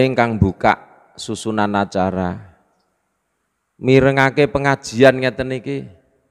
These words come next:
Terus piyambake rubuh, terus kabundut. Duka wektu oleh ngrungokno niku wau merem duka pripun nggih.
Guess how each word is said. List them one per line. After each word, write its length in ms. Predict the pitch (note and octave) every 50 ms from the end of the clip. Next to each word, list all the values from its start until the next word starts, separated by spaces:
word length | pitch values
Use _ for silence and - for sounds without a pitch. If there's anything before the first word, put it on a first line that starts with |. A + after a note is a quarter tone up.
| _ _ _ _ _ _ _ _ _ _ _ _ _ _ _ _ _ _ _ _ _ _ _ _ _ _ _ _ _ _ _ _ _ _ - - - - _ _ _ _ _ _ _ _ -
Terus 320 | - - G#2+ - - - -
piyambake 840 | A2 G#2 G2 F#2+ G2 F#2 F#2 D#2+ - G#2 G#2+ G#2 F#2 - - F2 F2+ - - - _ _ _ _ _ _ _
rubuh, 500 | - G#2 G#2 - _ _ - G#2+ A2+ A2 F#2+ D#2+ - _ _ _ _ _ _ _ _ _ _ _ _ _ _ _ _ _ _ _ _ _ _ _ _ _
terus 240 | - - F#2+ E2+ - -
kabundut. 560 | F#2+ F2+ - - F#2 F2 F2 E2 D#2 E2 - _ _ _ _ - - - - - - - - - - - - _ _ _ _ _ _ _ _ _ _ _ _ _ _ _ _ _ _ _ _ _ _ _ _ _ _ _ _ _ _ _ _ _ _ _ _ -
Duka 380 | A2+ A2 - - B2 B2 A#2+
wektu 480 | A#2 A2+ A2+ - - - A#2+ A#2+ A#2+ A#2
oleh 100 | A2+ A2+ A#2
ngrungokno 520 | A2+ A#2 A#2 A#2 A2 G#2+ - - A2+ A2+ A2+ A2
niku 380 | A2 G#2+ - A2 A#2 A2+ G#2+
wau 180 | G#2 G#2+ A2+ A#2 A#2
merem 480 | A#2+ A#2+ B2 B2+ B2+ C3 C3 C3 B2 A2
duka 240 | - G2 - G2 F#2
pripun 540 | - - F#2+ F2+ - - F2 E2+ F#2+ F#2+ F#2
nggih. 180 | F#2 G2 F#2